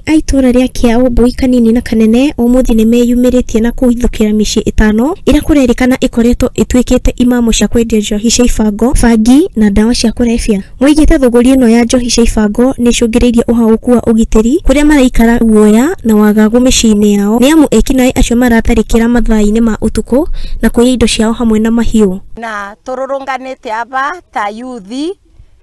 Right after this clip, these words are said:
Speaker 2: atumia na athuri, nĩ gũkorwo twĩna ruo rwingĩ mũno, nĩ gũkorwo tũtiraraga nĩ ũndũ wa wendia wa chang'a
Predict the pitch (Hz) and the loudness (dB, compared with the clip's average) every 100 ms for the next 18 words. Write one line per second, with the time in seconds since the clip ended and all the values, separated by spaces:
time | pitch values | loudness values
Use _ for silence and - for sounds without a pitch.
0 | - 208 - 233 240 262 277 285 381 - | -12 -12 -12 -12 -10 -8 -4 -4 -6 -10
1 | 233 226 226 202 240 247 254 320 427 - | -6 -2 -4 -6 -12 -14 -10 -10 -12 -12
2 | 269 262 269 254 233 214 202 196 190 208 | -8 -8 -6 -8 -8 -12 -12 -10 -12 -10
3 | 233 233 240 240 254 302 214 220 285 440 | -10 -10 -16 -14 -14 -12 -12 -8 -10 -12
4 | _ _ - 262 311 294 - 277 254 - | _ _ -12 -8 -4 -4 -4 -8 -8 -10
5 | 226 - 254 247 247 247 247 269 311 - | -18 -16 -8 -6 -6 -6 -6 -6 -6 -10
6 | - _ _ 233 294 285 233 226 233 240 | -20 _ _ -6 -4 -4 -6 -6 -4 -4
7 | 240 233 _ _ _ 214 240 226 247 254 | -4 -8 _ _ _ -8 -6 -8 -6 -4
8 | 254 247 247 - 220 220 240 | -2 -4 -6 -8 -10 -8 -8